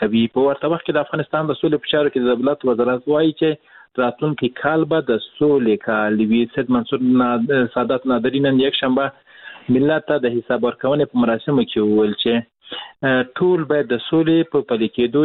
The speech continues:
یا د سولې په راوستو کې برخه واخلو. بله.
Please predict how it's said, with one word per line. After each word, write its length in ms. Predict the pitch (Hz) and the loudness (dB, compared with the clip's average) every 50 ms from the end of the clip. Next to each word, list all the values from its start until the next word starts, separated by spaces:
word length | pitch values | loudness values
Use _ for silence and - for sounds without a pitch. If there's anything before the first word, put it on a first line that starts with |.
| 147 139 | 2 0
یا 60 | 123 107 | 0 -2
د 80 | 110 107 - | -2 -4 -4
سولې 180 | 131 120 123 120 - | -2 -2 -2 -2 -2
په 80 | 113 113 | 0 0
راوستو 360 | 104 104 101 - - - 127 123 | 0 -2 -2 -4 -2 0 0 0
کې 240 | 123 - - 113 110 104 90 95 - - | 0 -2 -2 0 0 -2 -2 -6 -6 -2
برخه 380 | 113 110 107 101 - - - 98 92 92 | -2 -2 -2 -2 -4 -4 -4 -4 -4 -2
واخلو. 420 | 98 95 95 - - 98 98 98 95 - _ _ _ - - 110 | -4 -4 -4 -6 -8 -8 -6 -6 -8 -10 _ _ _ -4 -2 -2
بله. 180 | - 104 95 | 0 0 -2